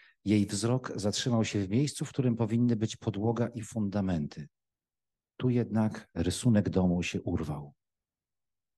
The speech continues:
Pół roku wcześniej stała przed drzwiami chłopięcej sypialni. Wiedziała, co jest po drugiej stronie.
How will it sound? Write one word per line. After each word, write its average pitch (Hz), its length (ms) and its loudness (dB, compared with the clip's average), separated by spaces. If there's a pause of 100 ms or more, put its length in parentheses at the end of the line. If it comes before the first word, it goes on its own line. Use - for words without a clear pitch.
(1120)
Pół 185 140 6
roku 180 200 4
wcześniej 151 560 4
stała 139 360 2
przed 110 320 -2
drzwiami 110 560 0
chłopięcej 107 600 -2
sypialni. 76 760 -4 (580)
Wiedziała, 101 440 2
co 101 140 -2
jest 92 180 -2
po 107 80 -2
drugiej 95 300 0
stronie. 80 540 -2